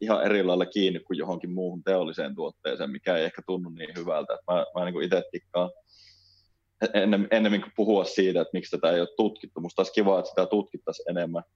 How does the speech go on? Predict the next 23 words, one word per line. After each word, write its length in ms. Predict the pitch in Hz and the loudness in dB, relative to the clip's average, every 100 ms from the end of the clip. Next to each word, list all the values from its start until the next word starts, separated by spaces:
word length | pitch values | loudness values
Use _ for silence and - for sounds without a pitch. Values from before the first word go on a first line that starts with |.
| _ | _
mutta 300 | 90 - 78 | -16 -14 -14
tota, 400 | 78 78 87 87 - - _ _ - | -10 -2 2 2 -2 -12 _ _ -14
mä 80 | 90 | -10
tykkään 400 | 87 - 95 90 | -10 -2 0 2
siitä, 240 | 95 90 | 4 4
että 160 | 82 - | 2 0
mä 160 | 87 | 2
laitan 460 | 90 87 85 80 71 _ _ _ _ - | 2 2 0 -4 -8 _ _ _ _ -2
elinvoimaa 600 | 98 98 92 87 87 87 | 2 2 4 2 4 2
lisääviä 420 | 87 87 85 85 85 | 2 4 4 4 2
tuotteita 540 | 92 82 - 73 69 | 2 2 2 0 2
itseeni, 360 | - 90 - 67 | -2 -4 -6 -6
mitkä 200 | - 90 | -6 -6
tuntuu, 420 | - 87 85 78 | -4 -4 -2 -2
että 180 | 67 - | -2 -4
okei, 320 | 78 - 82 | -6 -2 -2
tässä 240 | 76 - - | -2 -4 -2
on 140 | 90 | -2
joku 200 | - - | -4 -4
järki. 320 | 62 71 - | 0 0 -2
Et 80 | - - | -8 -6
en 60 | |
mä, 120 | 90 | -4